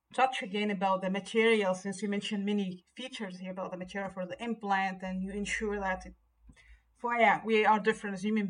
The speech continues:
beings, different condition, but how you see the design, if you come up with new design for the implant for certain features and also the material, do you think there's something still maybe interesting in the design and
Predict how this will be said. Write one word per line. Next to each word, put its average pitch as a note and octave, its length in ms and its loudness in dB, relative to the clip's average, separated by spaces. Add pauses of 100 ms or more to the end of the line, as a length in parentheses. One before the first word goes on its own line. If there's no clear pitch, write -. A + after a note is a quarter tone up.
beings, B3 440 -4
different A3 280 -4
condition, A3+ 560 0
but G3 220 -6 (480)
how A3+ 120 4
you A#3 100 0
see A#3 140 -6
the G#3+ 100 2
design, F#3+ 480 2
if A3+ 120 -8
you G3+ 80 -8
come G3+ 200 -2
up F#3+ 100 -4
with F3+ 160 -10
new G#3 220 0
design G3+ 340 0
for G3+ 140 -10
the F#3 120 -6
implant F#3+ 460 -2 (140)
for F#3 340 0
certain G#3+ 520 -2
features F#3 800 -4
and F#3+ 120 -4
also F#3+ 220 -4
the F#3+ 60 -6
material, F#3+ 460 -4
do F#3+ 80 -8
you A3+ 80 -8
think C#4 160 -10
there's C#4+ 320 -4 (420)
something C4+ 560 0
still C4 600 2 (360)
maybe A3 260 -2
interesting D4 640 0
in C4 100 -2
the B3 120 4
design A3+ 640 4
and G#3 280 -2